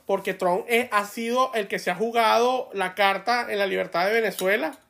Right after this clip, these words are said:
Él prometió, y, y esa es su palabra en este periodo, en estos cuatro años,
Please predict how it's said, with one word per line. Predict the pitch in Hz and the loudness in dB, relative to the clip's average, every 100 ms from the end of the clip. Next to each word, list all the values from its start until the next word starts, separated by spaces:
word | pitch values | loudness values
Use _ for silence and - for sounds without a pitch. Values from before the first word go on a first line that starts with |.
| _ _ _ - | _ _ _ 2
Él | 208 208 | 4 4
prometió, | 254 247 214 180 220 254 269 - | 2 0 0 0 2 2 2 -6
y, | 190 | -4
y | 175 185 190 | -4 -4 -6
esa | 175 214 | -6 -6
es | |
su | 214 247 | -6 -2
palabra | 190 185 196 247 269 254 | 0 4 4 4 0 -4
en | 196 185 | -4 -4
este | 175 190 | -4 -4
periodo, | 196 196 202 214 226 220 208 | -4 -4 -2 0 0 0 0
en | 196 | -4
estos | 190 220 226 | -4 -10 -4
cuatro | 220 214 214 | -2 2 2
años, | 220 269 | 2 -2